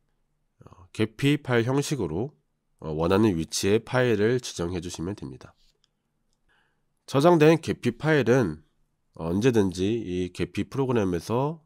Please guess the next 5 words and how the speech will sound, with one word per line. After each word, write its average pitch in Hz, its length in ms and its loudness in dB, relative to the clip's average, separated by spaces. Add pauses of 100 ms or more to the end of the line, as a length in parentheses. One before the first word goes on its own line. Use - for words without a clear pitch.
좌측 - 300 -10
상단의 104 520 -4
파일, 113 320 -2 (1000)
오픈을 110 680 -2
통해 117 360 -2